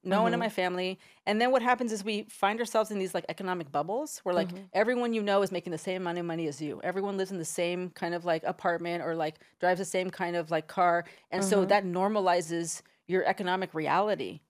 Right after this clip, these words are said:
Speaker 1: And you
Speaker 2: Right.
Speaker 1: c-, it's hard for you to see outside of that, that there could possibly be a different way of life. And so for me, I used to make, here in New York, forty thousand dollars a year,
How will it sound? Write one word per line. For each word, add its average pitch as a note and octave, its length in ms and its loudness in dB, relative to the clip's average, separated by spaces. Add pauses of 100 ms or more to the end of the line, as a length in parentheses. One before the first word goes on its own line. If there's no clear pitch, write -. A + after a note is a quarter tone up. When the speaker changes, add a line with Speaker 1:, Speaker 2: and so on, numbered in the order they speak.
Speaker 1:
And F3+ 80 -2
you G3 60 6
Speaker 2:
Right. F3+ 180 4
Speaker 1:
c-, - 40 -6
it's G3 100 -4
hard A3 180 0
for G#3+ 80 -6
you G#3+ 80 0
to G3 80 0
see G3+ 220 -4
outside F3+ 480 -2
of F3 80 -2
that, D3+ 160 -2
that E3 100 -6
there F3 100 -4
could F3+ 160 -6
possibly F#3+ 400 -6
be F3 220 -4
a F3+ 80 0
different F3 440 -4
way E3 160 0
of D3+ 140 -2
life. F3+ 440 -2 (460)
And G3 120 -2
so G#3+ 100 4
for G#3 200 0
me, B3+ 180 2
I - 100 6
used C4 180 2
to C4 60 -4
make, G#3 320 0
here G3 240 2
in A3+ 60 0
New G#3+ 80 0
York, G#3+ 300 0
forty G#3+ 260 2
thousand F#3+ 280 0
dollars F3 260 0
a D#3+ 60 -6
year, E3+ 420 0